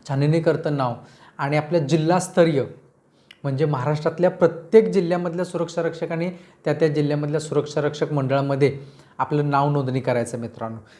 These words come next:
<clears throat> ज्या जिल्ह्यामध्ये तुम्ही असाल त्या जिल्ह्यामधल्या सुरक्षा रक्षक मंडळामध्ये जाऊन आपलं नाव नोंदणी करायचं आहे. मग सुरक्षा रक्षक मंडळ काय करतं, त्याचं छाननी करतं आणि ते जिल्हास्तरीय म्हणजे महाराष्ट्र शासनाकडे पाठवतं आणि शासनास तर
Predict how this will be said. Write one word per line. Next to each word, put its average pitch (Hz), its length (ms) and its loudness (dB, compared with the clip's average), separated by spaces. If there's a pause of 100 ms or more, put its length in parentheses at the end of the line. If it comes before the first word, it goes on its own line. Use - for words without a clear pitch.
(260)
<clears throat> 175 240 4
ज्या 151 100 4
जिल्ह्यामध्ये 151 460 2
तुम्ही 151 200 0
असाल 190 240 0
त्या 190 160 -2
जिल्ह्यामधल्या 139 520 -2
सुरक्षा 139 380 -2
रक्षक 165 300 -4
मंडळामध्ये 135 460 0
जाऊन 147 200 2 (340)
आपलं 165 280 0
नाव 156 180 4
नोंदणी 131 240 0
करायचं 123 320 -4
आहे. - 140 -14 (180)
मग 214 100 2
सुरक्षा 202 440 2
रक्षक 202 260 0
मंडळ 190 240 2
काय 185 160 2
करतं, 160 260 0
त्याचं 160 320 0
छाननी 165 280 0
करतं 170 500 2 (800)
आणि 147 140 -2
ते 170 380 -2 (200)
जिल्हास्तरीय 143 640 2
म्हणजे 127 480 -2 (140)
महाराष्ट्र 139 440 -2
शासनाकडे 147 500 0
पाठवतं 123 480 -4 (400)
आणि 156 140 -2
शासनास 170 760 -2
तर 165 440 2